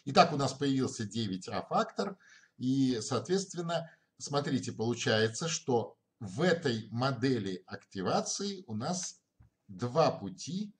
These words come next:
активизации протромбиназного комплекса. То есть десятый фактор активируется двумя путями. Первый путь прямой, когда у нас тканевой тромбопластин соединился с проконвертиром,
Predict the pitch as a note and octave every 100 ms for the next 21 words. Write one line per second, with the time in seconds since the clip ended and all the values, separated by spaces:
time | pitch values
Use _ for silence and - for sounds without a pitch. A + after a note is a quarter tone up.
0 | _ _ - G#2+ - A2 G2+ F2+ G2+ A#2
1 | - D3+ - - - A#2 G#2 G#2 F#2 F#2
2 | F2+ G#2 A#2 - F#3+ D#3+ F2 F2 - -
3 | - G#2 F2+ D#2+ A#2+ - E3+ D#3+ B2+ -
4 | F3+ - - F3 - C#3 - A#2 G#2+ A2+
5 | A#2+ D#3 D#3+ F#3 F#3 - _ - A2 B2+
6 | A2 G2 C#3 C3+ F3 B2+ G2+ - F#3 E3
7 | C3 - C3 - E3 F#3 B2+ G2 G#2 C3+
8 | _ _ - _ _ B2+ B2 C#3+ C3+ C3
9 | B2 - - _ _ - E3 E3+ F#3+ F#3
10 | D#3+ - C#3 C3+ C#3 D3 D#3 D#3+ - C#3+
11 | A2 - C3+ C3 D#3+ D#3+ D3 A2+ B2+ A#2+
12 | - C#3 - B2 A#2+ C3+ C3 - C3+ G#2+
13 | G2